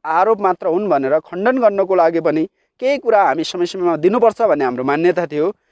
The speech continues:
त्यही अन्तर्गत अनि धेरै गएहरू, धेरै अन्तर्वार्ताहरू, धेरै वचनहरू हाम्रा YouTube-मा हाम्रा नेपाली भाषी दाजुभाइले, इसाई दाजुभाइले चाहेको कारण पनि,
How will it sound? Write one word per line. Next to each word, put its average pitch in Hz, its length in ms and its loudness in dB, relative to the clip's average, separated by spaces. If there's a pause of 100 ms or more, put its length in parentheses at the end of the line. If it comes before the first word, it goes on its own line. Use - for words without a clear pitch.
(220)
त्यही 285 140 2
अन्तर्गत 247 640 4
अनि 220 340 0
धेरै 180 300 4
गएहरू, 185 640 4
धेरै 165 240 2
अन्तर्वार्ताहरू, 175 840 0
धेरै 160 240 0 (120)
वचनहरू 185 560 0 (340)
हाम्रा 165 380 2
YouTube-मा 190 560 -2
हाम्रा 151 220 0
नेपाली 170 360 -2
भाषी 143 200 0
दाजुभाइले, 147 440 0 (400)
इसाई 185 240 -2
दाजुभाइले 165 400 0
चाहेको 247 460 0
कारण 175 360 0
पनि, 147 300 0